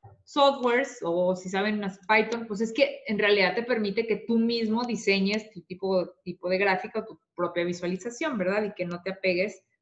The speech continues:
únicamente a las que ya, a las comunes.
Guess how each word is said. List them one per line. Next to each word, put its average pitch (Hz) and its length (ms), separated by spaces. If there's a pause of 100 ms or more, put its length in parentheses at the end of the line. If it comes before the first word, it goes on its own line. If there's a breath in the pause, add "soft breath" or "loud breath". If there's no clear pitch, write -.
únicamente 190 680
a 208 80
las 190 200
que 165 180
ya, 170 400 (1800)
a 175 100
las 180 200
comunes. 180 840